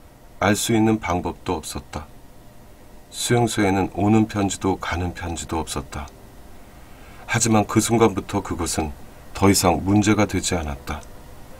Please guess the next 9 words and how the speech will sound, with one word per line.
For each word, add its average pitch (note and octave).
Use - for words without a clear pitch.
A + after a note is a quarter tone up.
알아야 G2+
할 G2+
필요도 F2
없었다. -
이 B2
세상 A2+
그 A#2
어느 A2
것도 F#2